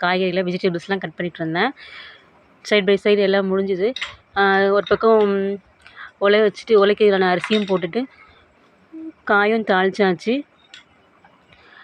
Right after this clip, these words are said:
சமையல் குக்கிங் வேலையும் ஒன்று ந-, இப்ப நடந்துட்டுருக்கு. எனக்கு கரெக்டா செவன் தேர்ட்டிக்கெல்லாம் இந்த வேலை முடிஞ்சிருச்சு. சீக்கிரமாவே முடிஞ்சிருச்சு எனக்கு வேலை.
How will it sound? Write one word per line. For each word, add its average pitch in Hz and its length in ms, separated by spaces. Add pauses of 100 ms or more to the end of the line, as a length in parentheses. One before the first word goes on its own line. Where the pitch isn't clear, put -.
(160)
சமையல் 208 360
குக்கிங் 220 260
வேலையும் 208 320
ஒன்று 196 180
ந-, 185 260
இப்ப 190 160
நடந்துட்டுருக்கு. 185 680 (1400)
எனக்கு 208 500 (120)
கரெக்டா 214 340 (120)
செவன் 220 320
தேர்ட்டிக்கெல்லாம் 233 540 (680)
இந்த 220 220
வேலை 214 340
முடிஞ்சிருச்சு. 214 580 (1080)
சீக்கிரமாவே 240 460
முடிஞ்சிருச்சு 190 460
எனக்கு 175 260
வேலை. 180 280